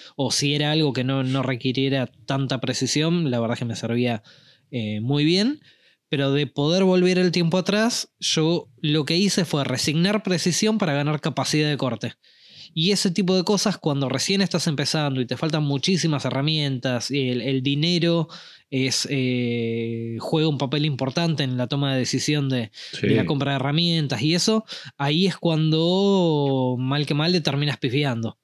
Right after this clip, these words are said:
Speaker 1: Porque vos decís, "Me compro esta ingletadora que corta veinte centímetros o me compro esta otra que corta treinta y cinco". Y no, vamos por la de treinta y cinco.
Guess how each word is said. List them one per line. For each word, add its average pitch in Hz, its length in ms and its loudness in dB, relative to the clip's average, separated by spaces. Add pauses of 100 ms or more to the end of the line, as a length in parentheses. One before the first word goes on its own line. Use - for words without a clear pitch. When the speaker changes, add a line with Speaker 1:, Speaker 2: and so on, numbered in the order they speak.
Speaker 1:
Porque 139 160 0
vos 151 220 0
decís, 139 140 0
"Me 131 120 -4
compro 185 420 2
esta 180 200 0
ingletadora 165 580 2
que 131 140 -2
corta 131 480 -2 (340)
veinte 185 340 2
centímetros 240 840 2 (1040)
o 170 100 0
me 156 160 0
compro 165 280 2
esta 185 220 0
otra 220 240 2
que 165 140 -2
corta 180 400 2
treinta 165 280 2
y 151 60 2
cinco". 131 500 0
Y 156 180 0
no, 165 220 2
vamos 165 240 2
por 156 120 0
la 139 80 0
de 123 80 -2
treinta 127 240 -4
y 120 40 0
cinco. 165 440 0